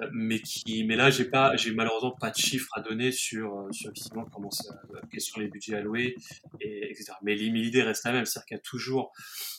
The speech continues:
il y a toujours une part, il y a toujours une part fédérale qui est distribuée, euh, avec le gros du budget qui reste, euh, qui reste fourni par les États, par les États eux-mêmes.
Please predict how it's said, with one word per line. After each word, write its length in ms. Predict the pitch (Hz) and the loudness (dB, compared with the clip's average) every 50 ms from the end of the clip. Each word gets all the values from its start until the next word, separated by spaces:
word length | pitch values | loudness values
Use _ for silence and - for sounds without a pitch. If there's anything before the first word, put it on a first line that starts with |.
| - _ - | -12 _ -4
il 60 | 117 | -4
y 40 | 110 | -2
a 40 | |
toujours 360 | 104 - 127 120 123 113 107 107 | -2 -2 -2 -2 -2 0 0 -2
une 120 | 107 101 | -2 -2
part, 340 | - - 117 113 107 104 107 | 0 4 4 6 6 4 2
il 40 | 107 | 0
y 40 | |
a 20 | 104 | -4
toujours 240 | - 113 113 117 113 | -4 -4 -4 -2 -2
une 80 | 104 | -2
part 160 | - 110 - | -2 -4 -6
fédérale 400 | - - 107 110 107 107 110 104 | -6 -4 -2 0 2 2 2 0
qui 160 | - - 107 101 | -2 -4 -8 -8
est 20 | |
distribuée, 640 | - - - - - 113 107 120 131 143 151 147 - - - - - - - - 110 | -6 -6 -6 -6 -4 -4 0 4 6 6 6 6 2 -4 -18 -20 -20 -20 -8 -4 0
euh, 260 | 107 104 101 101 101 101 101 104 110 - | 0 2 2 2 0 -2 -4 -4 -4 -2
avec 400 | - 104 104 101 110 117 120 117 - | -2 -2 0 2 4 2 2 2 -2
le 160 | 104 101 104 | -4 -4 -4
gros 240 | - 104 104 120 117 | -4 -2 0 0 0
du 120 | 107 107 | 0 -2
budget 380 | 101 - 104 - - 120 120 127 | -4 -6 -8 -6 -2 0 0 0
qui 180 | - - - 107 | 0 -2 -6 -4
reste, 440 | 101 107 110 107 - - - - | -2 0 0 0 0 -4 -4 -4
euh, 340 | 104 101 98 101 101 101 98 95 | -4 -4 -2 -4 -4 -6 -8 -10
qui 120 | - - 104 | -10 -8 -6
reste 180 | 104 104 - | -4 -2 -2
fourni 320 | - - 104 104 101 110 113 | -4 -4 -4 -4 -4 -4 -4
par 280 | 107 - 101 98 98 | -4 -6 -6 -6 -4
les 180 | 98 95 95 95 | -6 -6 -8 -10
États, 480 | 95 - - 107 107 104 98 95 98 - | -10 -8 -4 -2 -2 -2 -2 -6 -8 -12
par 100 | - 101 | -10 -6
les 100 | 98 98 | -6 -6
États 160 | - - 110 101 | -4 -4 -4 -4
eux-mêmes. 220 | 98 98 92 95 | -4 -4 -8 -10